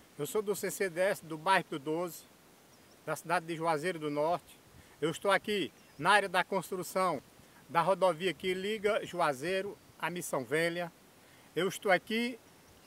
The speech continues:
acompanhando os trabalhos desta luta que a gente vem travando desde dois mil e onze até os dias de hoje. A gente fez um baixo assinado, a gente colheu on-, onze mil assinaturas. Eu gastei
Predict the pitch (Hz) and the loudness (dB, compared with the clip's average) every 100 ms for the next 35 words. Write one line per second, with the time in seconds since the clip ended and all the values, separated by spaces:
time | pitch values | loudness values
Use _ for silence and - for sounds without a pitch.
0 | - 160 - 185 180 185 208 214 196 - | -6 -6 -4 2 4 6 2 0 -4 2
1 | 170 127 170 180 190 175 - - - - | 2 6 8 8 6 0 -8 -20 -20 -20
2 | - - - - - - - 131 175 196 | -20 -20 -20 -20 -20 -20 -20 4 4 6
3 | 220 196 233 226 - 196 160 202 202 185 | 4 2 0 0 4 4 4 -2 2 2
4 | 143 185 196 170 220 185 208 170 196 202 | 4 0 0 0 0 2 0 2 0 -2
5 | 185 170 170 170 196 180 185 175 147 151 | 0 2 0 2 2 2 -2 -4 -2 -2
6 | 175 185 - - - - - - 156 214 | -2 -4 -8 -18 -20 -20 -10 -4 -2 -2
7 | 180 214 226 214 190 180 - 170 - 165 | -2 -2 -2 -2 4 4 4 -4 -4 -2
8 | 151 160 165 170 - - - - - - | 4 4 2 -8 -20 -20 -20 -20 -20 -20
9 | - - - - 190 - 214 190 190 175 | -20 -20 -20 -4 -4 -2 0 2 2 0
10 | - - - - - 208 247 - 202 269 | -12 -20 -20 -20 -2 0 0 -2 2 2
11 | 214 233 233 202 175 196 151 - 170 180 | 2 -2 4 6 6 2 0 0 -2 0
12 | 180 - - - - - 175 202 214 190 | -2 -4 -18 -20 -20 -8 -4 4 4 4
13 | - 202 170 | 2 2 2